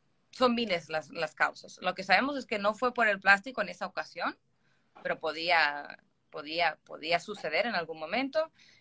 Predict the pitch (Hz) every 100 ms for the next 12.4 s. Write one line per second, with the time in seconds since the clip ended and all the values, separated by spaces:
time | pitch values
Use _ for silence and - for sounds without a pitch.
0 | - 185 180 180 165 185 240 214 - 180
1 | 165 156 160 185 196 190 180 175 226 269
2 | 175 175 - 180 175 - 156 - 170 156
3 | - - - _ _ 170 170 165 165 160
4 | 151 143 135 - - _ 160 156 160 175
5 | 170 - 165 165 160 156 175 202 175 165
6 | 147 151 151 151 - - 143 165 202 247
7 | 247 269 - - - _ - 190 175 165
8 | 156 160 170 185 240 285 _ _ _ _
9 | _ - 165 - 190 175 180 - 190 -
10 | 175 165 165 190 170 160 170 160 170 190
11 | 214 226 - _ _ _ _ _ - -
12 | 160 147 131 135